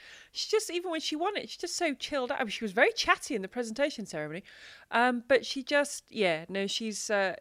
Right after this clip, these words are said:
she, yeah, she makes me laugh. So I don't think I'll pick her for Cincy, but we've got all the big guns. We haven't got Serena. We expect Serena back for the U S Open, but we've got the big guns of the women's draw, the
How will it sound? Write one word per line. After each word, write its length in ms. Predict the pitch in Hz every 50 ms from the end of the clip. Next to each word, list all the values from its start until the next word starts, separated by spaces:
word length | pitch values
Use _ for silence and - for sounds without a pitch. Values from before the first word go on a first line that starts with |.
| _ -
she, 260 | - - - 208 196 _ _ _ _ _ _ - -
yeah, 200 | 185 165 147 147
she 140 | - - - 165
makes 240 | 170 160 - - -
me 60 | 170
laugh. 280 | 170 175 175 170 170 -
So 260 | - - 247 233 233 233 - - - - - 233 - -
I 60 | 247
don't 420 | 233 - 285 294 311 311 - - -
think 440 | - 302 269 247 233 - - - _ _ _ _ _ _ _ _ _ _ _ _ - -
I'll 160 | 214 220 220 220
pick 320 | - - 269 269 262 -
her 100 | 226 190
for 160 | 180 - - 202
Cincy, 480 | - - - 220 208 214 - - 190 -
but 120 | 220 -
we've 140 | 254 262 226
got 120 | - -
all 160 | - 339 349
the 80 | 320 330
big 240 | - 339 339 262 247
guns. 320 | 240 190 175 180 220 220
We 60 | 254
haven't 140 | 269 277 294
got 120 | 269 - -
Serena. 520 | - - 269 269 247 208 190 175 208 233 -
We 40 | 226
expect 320 | - - - 262 - -
Serena 240 | - - 254 240 233 226
back 180 | 240 - -
for 60 | -
the 80 | - 240
U 80 | 233 226
S 140 | 226 -
Open, 400 | 240 214 208 208 - 175 180 214 - - - - - _
but 60 | - 240
we've 40 | 190
got 80 | 208 214
the 60 | 214
big 260 | - - 285 262 226 226
guns 240 | 254 247 240 220
of 60 | 226 220
the 60 | 226
women's 320 | 233 226 226 226 220 -
draw, 360 | - - 226 220 214 214 214 214 - - - _ _ _ _
the 100 | - 214